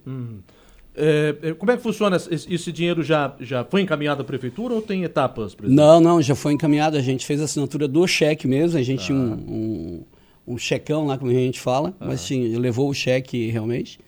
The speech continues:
Speaker 2: foi assinado lá na, com o prefeito, e no mesmo dia foi feito o depósito, esse dinheiro já está na, na conta da, da prefeitura.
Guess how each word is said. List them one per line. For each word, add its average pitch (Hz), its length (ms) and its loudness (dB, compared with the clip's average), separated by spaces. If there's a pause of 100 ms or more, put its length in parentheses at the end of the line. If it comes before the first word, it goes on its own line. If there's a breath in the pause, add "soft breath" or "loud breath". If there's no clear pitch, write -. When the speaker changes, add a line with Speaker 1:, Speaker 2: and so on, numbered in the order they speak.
(280 soft breath)
Speaker 2:
foi 127 380 -4
assinado 131 500 -2
lá 123 100 -2
na, 113 440 -4
com 120 160 -2
o 120 40 -4
prefeito, 135 580 -6 (340 soft breath)
e - 80 -2
no 143 100 6
mesmo 160 300 4
dia 147 180 0
foi 139 140 -6
feito 139 240 -6
o - 20 -8
depósito, 151 540 -2
esse 143 200 -6
dinheiro 135 280 -2
já 139 160 -2
está 135 340 -4
na, 120 300 -4 (440 soft breath)
na 131 140 -6
conta 131 340 -4
da, 117 300 -6
da 113 140 -6
prefeitura. - 500 -10